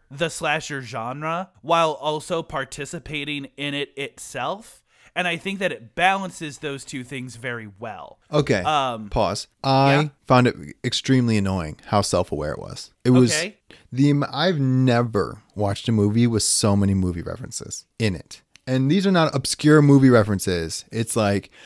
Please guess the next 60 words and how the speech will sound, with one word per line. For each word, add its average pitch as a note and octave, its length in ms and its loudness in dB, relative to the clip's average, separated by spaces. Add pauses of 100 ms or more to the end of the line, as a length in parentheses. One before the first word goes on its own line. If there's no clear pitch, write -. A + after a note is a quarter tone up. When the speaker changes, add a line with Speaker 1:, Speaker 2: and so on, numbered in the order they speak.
(120)
Speaker 2:
"Hey, F#3 240 4
remember D3 280 4
that D3 160 6
one C3+ 260 6
t-," - 80 -8 (140)
they're G3 120 12
watching E3 500 6
movies C#3+ 380 4
in C#3 200 4
the B2+ 80 6
movie A#2+ 340 6
that G#2 160 2
are G#2+ 100 4
real A2+ 240 6
movies. - 580 0 (220)
And B2+ 100 2
they're C3 60 6
talking C#3 400 2
about, A2+ 300 4
like, F#2 280 -4
"Well, G#2 300 0
if A2+ 80 -4
you're A2+ 80 0
gonna A2+ 180 2
survive C3 380 2
a B2+ 40 -6
scary C3+ 260 2
movie, C3 480 2 (260)
you - 80 -18
gotta E2+ 140 -2
run F#2+ 180 -2
out A2 140 -2
the C3 80 -2
door. B2+ 260 6
Don't F#2 240 -2
go G#2 80 -2
upstairs. A2+ 460 0
Those F2 160 -4
people G#2 180 -2
always G#2 220 0
get A#2+ 160 -2
killed. B2+ 320 0 (160)
You're F#2 160 -8
gonna F2+ 100 -4
survive A#2 380 0
a C3 40 2
movie. C#3+ 300 2
You G2+ 140 -4
can't F#2+ 240 -4
have A2 160 -2
sex. C#3 380 -2
If - 40 -20
you're - 80 -12
gonna G2 300 -6
survive B2 380 -4
a C3+ 40 -2
movie, C#3 500 2 (320)
make F#2+ 220 -4
sure G#2 240 2
that G#2 240 2